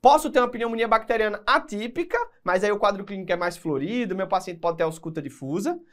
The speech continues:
Tem uma pneumonia viral, que também você espera um paciente com estado geral mais preservado, com ausculta mais difusa. E tem ainda a bronquiolite viral aguda, né? Que é um quadro de sibilância nesses pacientes,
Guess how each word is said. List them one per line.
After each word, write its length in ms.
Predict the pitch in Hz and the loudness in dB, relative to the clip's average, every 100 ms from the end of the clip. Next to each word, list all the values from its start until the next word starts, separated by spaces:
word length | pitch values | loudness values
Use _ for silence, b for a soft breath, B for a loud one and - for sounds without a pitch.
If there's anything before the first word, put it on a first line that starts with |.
| b _ | b _
Tem 100 | - | 4
uma 80 | 294 | 4
pneumonia 440 | 262 254 240 226 | 4 0 2 0
viral, 440 | 214 269 190 247 359 | 2 6 8 8 4
que 120 | - | 0
também 640 | 240 202 175 240 220 120 B - | -4 0 2 2 0 -4 B -10
você 200 | 165 190 | -4 -4
espera 280 | 190 190 185 | 0 0 2
um 40 | |
paciente 320 | 180 175 170 | -2 -2 -6
com 60 | - | -4
estado 240 | - 160 | 0 2
geral 240 | 160 151 147 | 4 2 0
mais 160 | 147 | -4
preservado, 840 | - 147 123 120 151 202 185 156 156 | -6 -6 -2 4 6 8 6 4 -4
com 320 | - 165 156 B - | -6 -4 -6 B 0
ausculta 640 | 170 165 - 202 214 - | 0 0 -4 -4 0 2
mais 180 | 160 160 | 2 2
difusa. 560 | 135 - 202 262 294 294 B B | -2 -4 0 2 2 0 B B
E 120 | 330 | 2
tem 120 | - 269 | 6 4
ainda 280 | 247 220 | 4 2
a 40 | 233 | 2
bronquiolite 500 | 226 226 233 220 220 | 0 -2 -2 -2 -4
viral 220 | 214 233 | 2 4
aguda, 420 | 269 220 247 175 | 4 0 -4 -2
né? 160 | 123 135 - _ | -4 -6 -14 _
Que 80 | 180 | -2
é 40 | |
um 40 | |
quadro 320 | 185 202 208 196 | 4 4 2 -4
de 100 | 196 | -12
sibilância 960 | - 220 240 247 190 214 214 - - - | -12 -8 -4 0 0 0 -2 -8 -10 -8
nesses 300 | 160 170 - | -6 -6 -4
pacientes, 680 | 147 156 - 127 190 220 | -2 -2 -6 -6 -4 -6